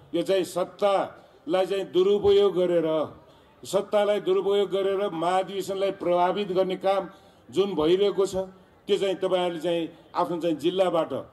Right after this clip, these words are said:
तपाईँहरू आफ्नो चाहिँ वडाबाट, आफ्नो क्षेत्रबाट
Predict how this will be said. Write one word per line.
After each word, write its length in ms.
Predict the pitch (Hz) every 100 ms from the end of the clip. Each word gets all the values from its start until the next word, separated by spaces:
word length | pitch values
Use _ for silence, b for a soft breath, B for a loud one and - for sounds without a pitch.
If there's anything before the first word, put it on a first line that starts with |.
| b b
तपाईँहरू 380 | 175 175 175 175
आफ्नो 300 | 170 160 175
चाहिँ 180 | 170 165 151
वडाबाट, 460 | 175 180 170 165 143 110 B B B -
आफ्नो 260 | 180 190
क्षेत्रबाट 720 | 165 - 185 196 202 185 170